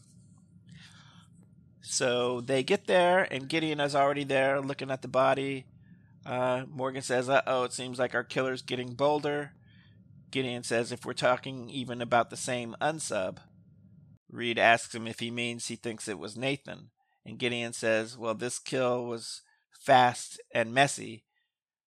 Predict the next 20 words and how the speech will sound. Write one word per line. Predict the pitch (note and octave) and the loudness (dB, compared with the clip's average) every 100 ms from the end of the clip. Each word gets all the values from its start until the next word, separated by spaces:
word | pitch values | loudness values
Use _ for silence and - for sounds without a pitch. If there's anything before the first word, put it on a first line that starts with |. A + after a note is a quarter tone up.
| _ _ - | _ _ -10
Morgan | A#2+ B2+ B2+ | -4 -4 -4
points | B2 C3 B2+ B2 | -6 -4 -2 2
out | A#2+ - | 2 2
there's | A#2 A#2 - | -6 -6 -8
no | B2 B2 | -4 -4
cut | - A#2+ - | 2 0 2
hair, | D3 C#3 C3+ C3 | 2 4 2 0
there's | A#2 A#2 - | -4 -6 -6
no | A#2+ | -4
message | A#2+ C3 C3+ - | -2 -2 -4 -4
carved | C#3+ B2+ B2+ | 2 4 2
in | B2+ | -4
the | B2 | 0
body, | B2 B2 B2 B2 B2+ _ _ _ _ - | 4 6 4 -2 -10 _ _ _ _ -16
and | B2 | -6
Gideon | B2 A#2+ A#2+ | -2 0 -2
says, | A#2+ A#2+ A#2 A#2 A#2 | -2 0 2 0 0
"Not | B2+ B2 | 2 2
to | - | 2
mention | A#2+ A#2+ - A#2 A#2 A#2+ | -6 -4 -4 -6 -12 -16